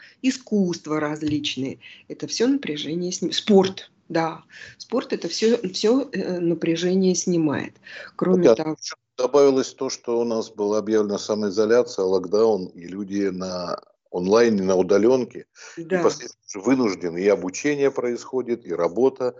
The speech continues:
Speaker 2: Это
Speaker 1: Да.
Speaker 2: как-то сказывается, как-то какие-то данные
Speaker 1: Конечно,
Speaker 2: за
Speaker 1: да.
Speaker 2: вот
Speaker 1: Конечно,
Speaker 2: прошедшие
Speaker 1: это сказывается. Конечно, это сказывается. А, м,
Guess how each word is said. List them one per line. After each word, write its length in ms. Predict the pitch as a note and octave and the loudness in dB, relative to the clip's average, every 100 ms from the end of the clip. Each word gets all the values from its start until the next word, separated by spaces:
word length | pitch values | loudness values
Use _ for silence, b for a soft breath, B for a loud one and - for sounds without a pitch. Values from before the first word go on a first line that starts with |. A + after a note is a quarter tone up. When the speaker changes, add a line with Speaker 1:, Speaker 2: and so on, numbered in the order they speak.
| B B - | B B -10
Speaker 2:
Это 160 | G3+ | -2
Speaker 1:
Да. 40 | G3 | 2
Speaker 2:
как-то 240 | E3 C#3+ | 2 0
сказывается, 720 | - _ _ - A2+ G#2 G2+ F#2 | -12 _ _ -8 -6 -4 -6 -4
как-то 360 | G2+ - G#2 | -6 -6 -12
какие-то 380 | F#2 - A2 - | -12 -14 -16 -12
данные 540 | F#2 A2 G#3+ A#3 G3 E3+ | 0 2 4 4 2 -2
Speaker 1:
Конечно, 420 | - - D3+ D3 _ _ _ | -8 -12 -14 -16 _ _ _
Speaker 2:
за 160 | - | -14
Speaker 1:
да. 260 | E3 D3+ - - _ _ _ | -10 -10 -12 -18 _ _ _
Speaker 2:
вот 120 | E3+ - | -20 -12
Speaker 1:
Конечно, 400 | F3 G3 A#3+ A#3 | -6 -4 -2 -2
Speaker 2:
прошедшие 100 | G3+ | -4
Speaker 1:
это 120 | F#3+ F#3+ | -4 -8
сказывается. 800 | - D3+ C#3+ C3+ C3+ A2+ - - | -8 -10 -8 -10 -14 -16 -16 -6
Конечно, 400 | F#3+ A#3 A3+ E3+ | -2 0 0 -2
это 200 | E3 E3+ | -2 -6
сказывается. 760 | - B3 C4+ C4 A#3+ A#3 F#3 B B B | -2 -2 2 2 2 0 -8 B B B
А, 960 | - E3+ D#3+ D#3+ D3+ C#3+ C3+ - - - - | -4 -2 0 2 0 -2 -6 -10 -18 -20 -16
м, 420 | D3+ E3 E3 | -12 -12 -12